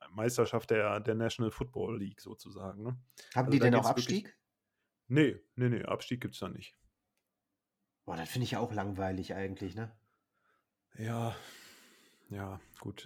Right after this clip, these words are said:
Speaker 1: ist halt ein anderes System, ne? Also
Speaker 2: Hm.
Speaker 1: gerade in das, das Sportsystem in Amerika ist ja sowieso ganz anders aufgebaut. Da geht's ja wirklich schon mit College Football los, der ja wirklich schon gut bezahlt ist, also auch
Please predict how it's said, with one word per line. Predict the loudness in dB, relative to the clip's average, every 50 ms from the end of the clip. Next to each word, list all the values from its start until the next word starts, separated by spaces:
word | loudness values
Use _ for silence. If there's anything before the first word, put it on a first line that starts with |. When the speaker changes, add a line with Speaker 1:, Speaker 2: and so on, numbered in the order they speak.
| -12
Speaker 1:
ist | -12 -4 -2
halt | -2 -2 -2
ein | -2
anderes | -4 -2 -2 -2 0 -2 -4 -4 -6 -12 -14 -16 -18 _
System, | -10 -8 -8 -8 -6 -6 -4 -4 -4 -4
ne? | -2 -2 -2 0
Also | 0 2 2 2 2 0
Speaker 2:
Hm. | -2 -8 -10 -8
Speaker 1:
gerade | -6 -4 -2 0 0
in | 0 -2 -2 -4 -4 -4
das, | -4 -6 -6 -8 -14 _
das | -10 -10 -10 -10
Sportsystem | -2 2 4 4 4 4 2 -2 -2 -2 2 2 4 4 4
in | 2
Amerika | 2 2 2 2 0 0 0 -2
ist | -2 0 0
ja | 0
sowieso | 0 0 -2 0 -2 -2 0
ganz | 0 0 -2 -2 -4
anders | -4 -4 -4 -4 -4
aufgebaut. | -4 -4 -4 -4 -4 -6 -6 -4 -8 -4 -2
Da | -2 -2 -2 -2 -4 -6 -4
geht's | -4 -4 0 0
ja | 0 0
wirklich | 0 -2 -2 -2 0
schon | 0 0 0
mit | -2 -2 0
College | 2 4 4 4 2 0
Football | -4 -4 2 2 4 4
los, | 4 4 2 0 0
der | 2 4
ja | 4 4 2
wirklich | 0 -4 -4 -4
schon | -4 -4 -4
gut | -4 -4 -6
bezahlt | -8 -8 -6 -4 -2 2 2 2 4
ist, | 2 0 0
also | 0 0 2 4
auch | 4 4 2 0 -4